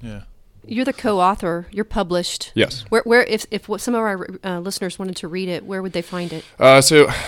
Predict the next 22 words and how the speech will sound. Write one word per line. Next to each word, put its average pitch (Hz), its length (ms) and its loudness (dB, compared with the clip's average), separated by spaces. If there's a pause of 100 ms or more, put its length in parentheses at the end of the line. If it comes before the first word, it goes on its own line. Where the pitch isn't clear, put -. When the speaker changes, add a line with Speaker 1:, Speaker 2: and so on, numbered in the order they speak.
(160)
Speaker 3:
pretty 196 180 2
easy. 160 260 4
You 147 220 2
can 139 80 -2
go 139 100 8
on 139 160 10
Google, 131 420 6
um, 110 380 4
search 120 400 0
British 120 280 2
Journal 117 220 4
of 110 60 2
Sports 117 280 0
Medicine. 110 580 2
Um, 95 580 2
their 101 380 2
article, 101 760 2 (160)
if - 180 -6
I 98 180 4
remember 98 600 -2
correctly, 101 320 -2
wasn't 95 360 -2